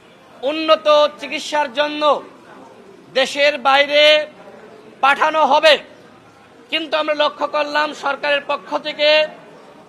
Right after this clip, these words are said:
এক ধরনের গড়িমসি করা হলো।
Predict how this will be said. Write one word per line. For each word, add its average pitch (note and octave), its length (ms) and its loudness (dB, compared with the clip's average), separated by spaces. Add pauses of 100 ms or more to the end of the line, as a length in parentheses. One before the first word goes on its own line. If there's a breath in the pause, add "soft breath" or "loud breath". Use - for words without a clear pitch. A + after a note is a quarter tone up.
(260)
এক C4 240 2
ধরনের D4+ 460 4 (1080)
গড়িমসি D#4+ 540 0
করা C#4 280 0
হলো। C#4 340 2